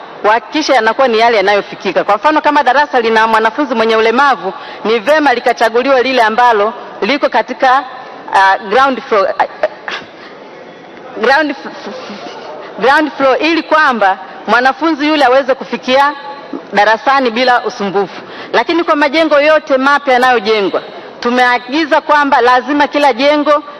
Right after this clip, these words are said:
liwekewe miundombinu inayomwezesha mtu mwenye ulemavu kufikia katika eneo lolote analohitaji kuishi au kujifunzia, na hivyo imekuwa ikifanyika, na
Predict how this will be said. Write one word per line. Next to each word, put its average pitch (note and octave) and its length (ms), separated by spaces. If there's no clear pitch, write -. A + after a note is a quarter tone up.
liwekewe A#3+ 420
miundombinu A#3+ 560
inayomwezesha A#3+ 720
mtu B3 180
mwenye G#3 200
ulemavu A3 540
kufikia - 680
katika C4 440
eneo B3 360
lolote B3 420
analohitaji A3+ 580
kuishi B3 500
au A3 180
kujifunzia, F3+ 720
na G#3+ 100
hivyo D4 320
imekuwa B3+ 300
ikifanyika, C#4+ 720
na A3+ 300